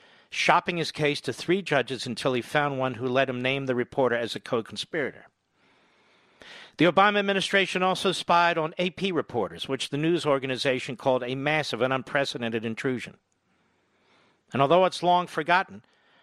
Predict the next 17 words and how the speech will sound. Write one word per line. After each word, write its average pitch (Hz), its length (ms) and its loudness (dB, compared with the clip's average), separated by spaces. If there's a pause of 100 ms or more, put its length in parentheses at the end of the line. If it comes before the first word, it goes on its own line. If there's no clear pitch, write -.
(180)
Obama 180 400 4
officials 180 500 -2
were 156 80 0
caught 175 300 4
monitoring 165 540 0
the 151 80 -2
conversations 165 840 0
of 143 60 -2
members 160 280 0
of 165 80 -2
Congress 180 400 0
who 139 80 -2
opposed 151 380 0
the 151 80 0
Iran 151 320 0
nuclear 160 320 0
deal. 156 380 -2